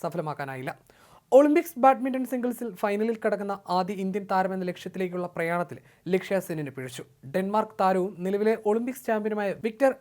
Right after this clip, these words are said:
അക്സൽസനാണ് ഇന്ത്യൻ താരത്തെ തോൽപ്പിച്ചത്. സ്കോർ ഇരുപത്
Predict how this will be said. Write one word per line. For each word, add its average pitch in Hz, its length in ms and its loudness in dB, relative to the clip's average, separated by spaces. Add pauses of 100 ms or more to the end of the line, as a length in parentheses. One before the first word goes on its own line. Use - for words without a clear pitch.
അക്സൽസനാണ് 208 600 0 (320)
ഇന്ത്യൻ 214 280 2
താരത്തെ 175 320 2
തോൽപ്പിച്ചത്. 123 380 -8 (180)
സ്കോർ 170 260 2 (340)
ഇരുപത് 196 240 2